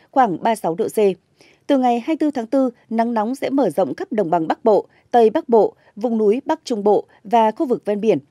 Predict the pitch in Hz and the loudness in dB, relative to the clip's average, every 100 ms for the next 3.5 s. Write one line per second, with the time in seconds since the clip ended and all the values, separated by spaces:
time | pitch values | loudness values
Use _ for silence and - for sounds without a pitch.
0 | _ _ _ _ 247 226 220 151 185 180 | _ _ _ _ 2 2 2 0 -2 2
1 | 180 175 185 190 226 - 285 269 214 170 | 2 2 -2 -2 -4 -4 -2 0 0 -2
2 | 175 170 226 220 196 180 226 233 202 202 | -4 -4 -4 -2 -2 -4 -4 -4 -2 -2
3 | 170 165 175 226 | -2 -6 0 2